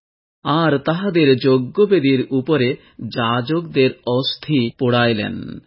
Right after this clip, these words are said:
এবং জিহুদা ও জেরুসালেমকে সূচি করিলেন। আর মনস্বীর, ইফ্রইমের ও শিমিওনের নগরে নগরে এবং নপ্তালি পর্যন্ত সর্বত্র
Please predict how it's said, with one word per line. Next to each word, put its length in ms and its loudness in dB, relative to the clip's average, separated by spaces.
এবং 340 0
জিহুদা 560 -2
ও 140 0
জেরুসালেমকে 1120 0
সূচি 680 -2
করিলেন। 640 -2
আর 320 2
মনস্বীর, 1080 0
ইফ্রইমের 800 0
ও 360 0
শিমিওনের 920 0
নগরে 540 0
নগরে 520 0
এবং 280 0
নপ্তালি 720 -4
পর্যন্ত 640 -2
সর্বত্র 920 -4